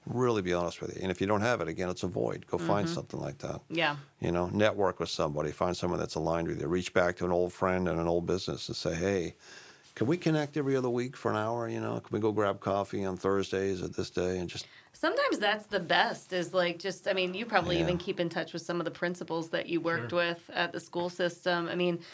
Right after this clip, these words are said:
Speaker 2: sometimes the people that you used to work with that now you can be completely vulnerable because they don't work with the people that you
Speaker 3: Yeah.
Speaker 2: currently work with, and you don't
Speaker 1: Yeah.
Speaker 2: work there anymore. That's some of the best relationships.
Speaker 1: Sure.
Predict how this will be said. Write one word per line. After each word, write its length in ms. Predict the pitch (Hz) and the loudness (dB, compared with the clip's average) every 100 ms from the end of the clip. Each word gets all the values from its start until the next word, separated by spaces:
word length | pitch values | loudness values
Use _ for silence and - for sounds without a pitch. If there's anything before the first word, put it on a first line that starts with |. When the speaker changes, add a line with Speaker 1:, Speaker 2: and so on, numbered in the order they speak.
| - - | -20 -20
Speaker 2:
sometimes 460 | - 240 262 262 208 | -4 0 2 2 0
the 100 | 202 | -2
people 400 | 208 202 196 185 | -2 -4 0 0
that 180 | 185 180 | 0 -2
you 140 | 185 | -6
used 420 | 175 170 196 208 208 | -6 -4 -4 -4 -2
to 100 | 180 | 2
work 260 | 165 165 | 2 2
with 240 | 175 170 170 | 0 0 0
that 180 | 180 185 | -2 2
now 400 | 175 196 196 180 | 4 6 6 4
you 160 | 180 | 0
can 160 | 196 202 | -4 -6
be 120 | 190 | -6
completely 580 | 196 185 175 196 247 208 | -6 -8 -4 -4 -2 -2
vulnerable 360 | 170 170 170 185 | 0 0 2 0
because 280 | 190 254 180 | 0 -4 0
they 120 | 185 | 2
don't 240 | 311 359 349 | 4 6 4
work 200 | 427 359 | 4 2
with 100 | 262 | 0
the 60 | |
people 200 | 226 196 | 2 2
that 120 | 190 185 | 2 0
you 80 | |
Speaker 3:
Yeah. 60 | 170 | 2
Speaker 2:
currently 260 | 190 185 202 | 4 4 2
work 200 | 202 233 | 0 0
with, 100 | 277 | 0
and 100 | - | 2
you 100 | - | 4
don't 100 | - | 4
Speaker 1:
Yeah. 60 | 349 | 4
Speaker 2:
work 180 | 359 | 2
there 140 | 349 330 | 0 -2
anymore. 420 | 330 311 349 339 | 0 -2 -2 2
That's 320 | 185 233 - | 4 4 2
some 160 | - 277 | -2 0
of 80 | 196 | 0
the 60 | |
best 380 | 151 170 220 - | 0 0 0 -2
relationships. 720 | 175 165 165 165 160 160 151 | -2 -2 -2 -2 -4 -2 -2
Speaker 1:
Sure. 380 | - 196 110 | 2 4 4